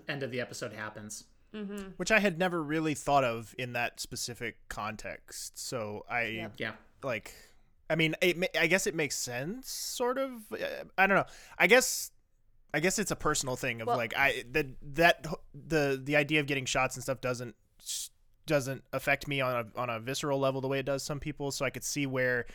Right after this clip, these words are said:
Speaker 3: those two things would seem equivalent to somebody else.
Speaker 1: He explicitly says in the next episode, "They wouldn't stop sticking me."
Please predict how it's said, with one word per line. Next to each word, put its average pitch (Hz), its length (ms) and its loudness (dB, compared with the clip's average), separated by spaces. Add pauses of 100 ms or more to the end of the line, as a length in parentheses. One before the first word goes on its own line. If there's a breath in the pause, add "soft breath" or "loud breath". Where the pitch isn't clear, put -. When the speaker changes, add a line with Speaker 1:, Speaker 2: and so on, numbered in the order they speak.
(280 loud breath)
Speaker 3:
those 143 180 4
two 151 140 2
things 135 260 -2
would 127 120 -6
seem 135 200 -4
equivalent 123 520 -4
to 123 100 -8
somebody 110 400 0
else. 90 420 -2 (500 soft breath)
Speaker 1:
He 160 280 -4
explicitly 170 680 -2
says 156 320 0
in 143 80 -6
the 135 80 -6
next 135 280 -4
episode, 151 520 -2
"They 139 80 4
wouldn't 135 360 0
stop 127 280 -4
sticking 131 420 -8
me." 107 240 -12